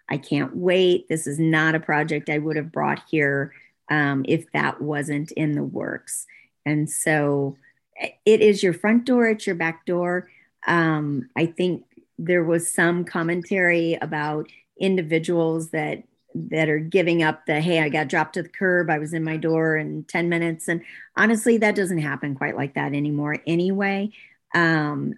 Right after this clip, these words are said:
as a frequent flyer, I can tell you it's a terrible airport to fly out of. And the airport team would tell you the same. And so there is great expectation. Kathy Nelson, uh, a week or so ago,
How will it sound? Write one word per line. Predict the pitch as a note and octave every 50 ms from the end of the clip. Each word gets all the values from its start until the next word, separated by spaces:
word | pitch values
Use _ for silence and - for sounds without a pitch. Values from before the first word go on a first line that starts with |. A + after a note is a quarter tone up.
| _
as | - D#3 D3+ D#3
a | D3
frequent | C#3 - - D#3+ D3+ D#3+ E3 G3 G3 - -
flyer, | - - G#3 G3 G3+ G3+ G#3 G#3+ G#3 G#3 G#3 - - -
I | D3 D3+
can | D#3 D#3+ E3+ E3+ E3
tell | - D#3+ D3+
you | D#3 D#3 D#3 -
it's | C#3+ D3+ E3 -
a | E3
terrible | E3 - A#3 B3+ B3 G3+ E3 D3+ -
airport | - - - - - - - - - - -
to | -
fly | - - - D3+ D3 C#3+ - -
out | C#3+ C#3+ D3+
of. | D#3+ E3 E3+ F3+ F#3+ -
And | - G3 G#3 G#3 - - - - _ _ _
the | B3+ B3 B3
airport | C4+ C4+ C4 C4+ C4 G#3 -
team | - - D#3+ D3+
would | D3+ - D#3 -
tell | D#3+ D#3
you | D#3 D#3 D#3+ D#3+
the | D#3+ E3+
same. | E3 - - F#3 F#3 F#3 E3+ E3 D#3+ D#3 F3 - - _ _ _ _ _ _
And | - E3+ E3+ E3 D#3+ D#3+ D#3+
so | - - - F#3+ F3 E3+ E3 D#3+ D#3 D3+ D3 C#3+ C#3 -
there | - E3 D#3+ F3 F3 F3 E3+ F3+ F3+ E3+ - -
is | D3 D#3+ D#3 D#3 D3+ D3 D3+ D#3+ - - - _ _ _ _ -
great | - - F3 F3 D#3+
expectation. | D#3+ E3 - - - E3 E3 - E3 E3 E3 G3+ G3
Kathy | F3 - G#3+ G#3+ G#3+ B3+
Nelson, | A3+ G#3 G#3 A#3 C4+ - - - - - - - - -
uh, | - - - D#3 D#3 D3+ D3 C#3+
a | C#3+
week | D3+ D#3+ F#3 G3 - F#3
or | E3
so | D#3 - D#3 D3 D3
ago, | D3 D3 D3 C#3+ C#3+ C#3+ C#3+ C#3 -